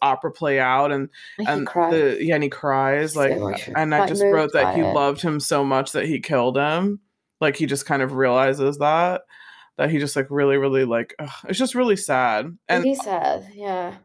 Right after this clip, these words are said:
Speaker 1: that
Speaker 2: And then
Speaker 1: Freddie
Speaker 2: Peter, ugh.
Speaker 1: I know, I know. It's like, that's the thing that's really s-, that makes me really sad about the movie. It's like,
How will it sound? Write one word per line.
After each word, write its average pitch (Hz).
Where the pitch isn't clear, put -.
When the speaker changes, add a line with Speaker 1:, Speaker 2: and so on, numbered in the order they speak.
Speaker 1:
that 202
Speaker 2:
And 285
then 349
Speaker 1:
Freddie -
Speaker 2:
Peter, 226
ugh. 254
Speaker 1:
I 196
know, 220
I 240
know. 262
It's 247
like, 262
that's 262
the 311
thing 294
that's 269
really 240
s-, 220
that 196
makes 190
me 220
really 196
sad 180
about 175
the 175
movie. 180
It's 170
like, 175